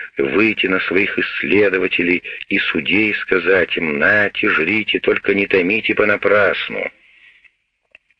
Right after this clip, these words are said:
В каком из девяти слоёв он теперь находится, Данилов не знал.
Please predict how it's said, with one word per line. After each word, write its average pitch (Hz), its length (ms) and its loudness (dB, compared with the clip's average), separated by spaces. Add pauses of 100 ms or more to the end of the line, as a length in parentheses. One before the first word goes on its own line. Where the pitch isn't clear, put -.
В - 80 -20
каком 156 380 2
из 151 120 -2
девяти 151 340 0
слоёв 139 400 0
он 127 100 0
теперь 117 300 0
находится, 113 600 0
Данилов 117 440 -2
не 123 100 -2
знал. 107 420 0